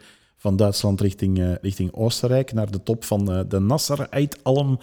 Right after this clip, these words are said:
als ik dat juist zeg, achttienhonderdzesentachtig meter. En dan een, een pittige technische afdaling, eh,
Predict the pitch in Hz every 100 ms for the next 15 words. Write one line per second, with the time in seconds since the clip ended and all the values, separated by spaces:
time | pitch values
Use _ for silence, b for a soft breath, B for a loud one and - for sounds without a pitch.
0 | B B - 123 117 110 110 123 - 131
1 | - 120 - 113 110 - 107 104 104 101
2 | 95 98 117 127 - 101 104 117 B B
3 | B B - 107 - 101 101 127 135 123
4 | 147 - 131 - 107 113 143 143 151 139
5 | 135 131